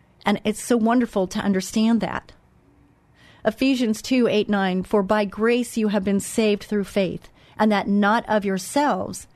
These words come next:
It is the gift of God, not as a result of what, of your works, what you've done, so that no one can boast." So what he's saying is you can't work your way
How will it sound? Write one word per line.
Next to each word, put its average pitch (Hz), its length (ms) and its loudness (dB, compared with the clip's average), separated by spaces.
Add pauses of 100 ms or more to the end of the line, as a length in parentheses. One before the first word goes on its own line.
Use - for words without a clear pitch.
(220)
It 269 160 0
is 262 180 0
the 214 80 -2
gift 277 480 -4
of 202 160 -2
God, 208 480 -2 (300)
not 190 260 2
as 233 180 0
a 294 60 0
result 262 460 0
of 208 140 -2
what, 208 320 0 (320)
of 202 140 2
your 214 140 4
works, 226 540 0
what 185 160 -2
you've 202 200 0
done, 208 360 2 (260)
so 226 200 2
that 208 160 0
no 208 220 2
one 214 220 2
can 202 240 -2
boast." - 460 -4 (1400)
So - 140 0
what 240 80 2
he's 240 140 0
saying 302 180 2
is 233 100 0
you 240 60 0
can't 233 300 -2
work 220 340 0
your 196 140 0
way - 320 -4